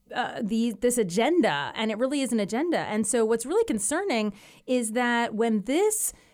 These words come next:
this, when we promote this stuff, we just further all the instances that we see in all the schools on transgenders and the protection issues and Tanner Cross. Everything you mentioned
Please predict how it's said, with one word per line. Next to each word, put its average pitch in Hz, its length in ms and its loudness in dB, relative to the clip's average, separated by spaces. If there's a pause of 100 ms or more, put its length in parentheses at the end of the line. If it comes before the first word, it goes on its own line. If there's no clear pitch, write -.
(160)
this, 339 400 0
when 247 240 2
we 381 440 4 (260)
promote 269 560 4
this 214 200 -2
stuff, 196 360 -4
we 247 140 0
just 277 300 0
further 320 280 0
all 269 240 4
the 349 100 2
instances 220 800 -2
that - 180 0
we 233 200 -2
see 233 300 -2
in 240 260 -2
all 226 140 0
the 254 80 0
schools 208 340 -2
on 220 140 -2
transgenders 202 640 -2
and 196 120 -6
the 185 40 -10
protection 214 460 -6
issues 208 340 -4
and 175 140 -4
Tanner 202 240 -4
Cross. - 220 -6
Everything 311 260 2
you 277 140 2
mentioned 226 500 2